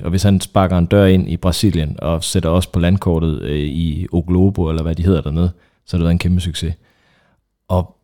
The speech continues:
altså, øh, i går var der tilbud på... Øh,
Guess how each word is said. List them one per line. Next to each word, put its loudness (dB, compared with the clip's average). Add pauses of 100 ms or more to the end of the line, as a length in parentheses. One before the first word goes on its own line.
(140)
altså, 0 (920)
øh, 0
i -2
går 4
var 2
der 2
tilbud 2
på... 0
Øh, -2